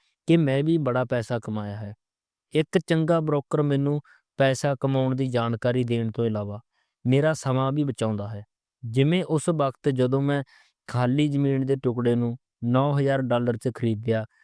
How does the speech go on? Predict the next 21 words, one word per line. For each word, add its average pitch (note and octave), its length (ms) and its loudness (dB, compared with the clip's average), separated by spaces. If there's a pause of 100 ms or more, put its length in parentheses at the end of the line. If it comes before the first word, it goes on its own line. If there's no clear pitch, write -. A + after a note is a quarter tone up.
(300)
ਅਤੇ C#3+ 160 0
ਇੱਕਦਮ E3 520 0
ਉਸ C#3+ 200 0
ਨੂੰ E3+ 240 0
ਪੱਚੀ D3+ 440 0
ਹਜ਼ਾਰ C#3+ 200 2
ਡਾਲਰ C3 340 0
ਵਿੱਚ B2+ 220 -2
ਵੇਚ B2 240 0
ਦਿੱਤਾ, A2 380 -8 (500)
ਤਾਂ D3+ 140 2
ਜੋ C#3+ 220 2
ਮੈਂ F#3 220 0
ਆਪਣੇ D3 420 0
ਲਈ C#3+ 200 2
ਛੇਤੀ C3+ 420 2
ਦੇ C3+ 260 2
ਕੇ C3+ 180 0 (400)
ਕਾਰ C3 280 0
ਖਰੀਦ A#2 220 -2
ਸਕਾਂ। G#2 340 -10